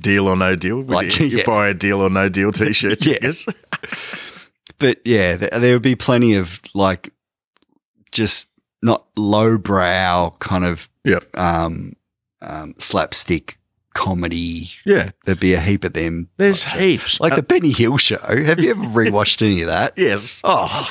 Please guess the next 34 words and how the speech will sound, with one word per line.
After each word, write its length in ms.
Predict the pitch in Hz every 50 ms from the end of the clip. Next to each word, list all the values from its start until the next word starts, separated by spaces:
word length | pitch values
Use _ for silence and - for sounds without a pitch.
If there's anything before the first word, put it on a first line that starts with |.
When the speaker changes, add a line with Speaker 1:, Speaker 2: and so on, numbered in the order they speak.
| - -
Speaker 2:
my 280 | - 214 220 220 202 - -
Speaker 1:
It's 220 | - - 127 - -
Speaker 2:
God. 400 | - 117 110 104 95 92 87 85
Speaker 1:
not 100 | 95 -
great. 300 | - - - - - - -
Speaker 2:
It's 200 | - - - -
not 160 | 359 349 - -
great 240 | - 180 135 123 113
at 80 | 107
Speaker 1:
Hasn't 160 | 104 143 127 120
Speaker 2:
all. 100 | 120 113
Speaker 1:
stood 280 | 107 104 107 110 107 104
up 100 | 101 92
very 280 | 92 98 95 92 90
well. 140 | 87 87 208
Speaker 2:
Let 140 | 240 254 233
alone 320 | 202 160 143 135 135 135
the 80 | 120 113
P 320 | - - - 151 131 113
C 340 | 98 - - 107 107 123 160
side 340 | 170 - - 113 87 85 82
of 120 | 82 80 -
stuff. 520 | - - - - - - 110 117 - -
Speaker 1:
Correct. 400 | - 117 113 107 107 98 - 160
Speaker 2:
It, 100 | 139 -
well, 140 | 143 135 127
as 80 | 123 -
soon 180 | - 196 226 254
as 100 | 208 170
you 100 | 160 120
eliminate 600 | 104 107 117 151 202 220 190 131 101 92 87 -
the 100 | - 101
P 320 | - - 123 123 120 117 113
C 640 | - - - 120 117 127 131 131 123 120 117